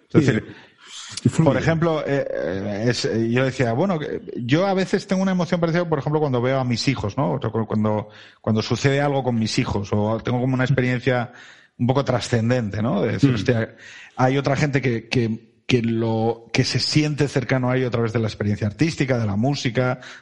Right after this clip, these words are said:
Speaker 1: de la pintura,
Speaker 2: Sí,
Speaker 1: eh,
Speaker 2: sí.
Speaker 1: con una, con una determinada escultura o con una determinada arquitectura, ¿no? Y, y se sienten como embargados por una emoción".
Speaker 2: Mm.
Speaker 1: Donde dicen, "Joder, aquí hay algo que supera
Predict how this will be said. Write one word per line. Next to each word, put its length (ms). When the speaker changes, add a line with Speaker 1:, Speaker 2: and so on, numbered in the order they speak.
Speaker 1:
de 80
la 140
pintura, 760
Speaker 2:
Sí, 100
Speaker 1:
eh, 300
Speaker 2:
sí. 40
Speaker 1:
con 180
una, 360
con 160
una 160
determinada 440
escultura 840
o 100
con 160
una 140
determinada 580
arquitectura, 720
¿no? 160
Y, 240
y 80
se 140
sienten 280
como 180
embargados 760
por 120
una 180
emoción". 580
Speaker 2:
Mm. 180
Speaker 1:
Donde 280
dicen, 240
"Joder, 240
aquí 220
hay 140
algo 540
que 160
supera 1040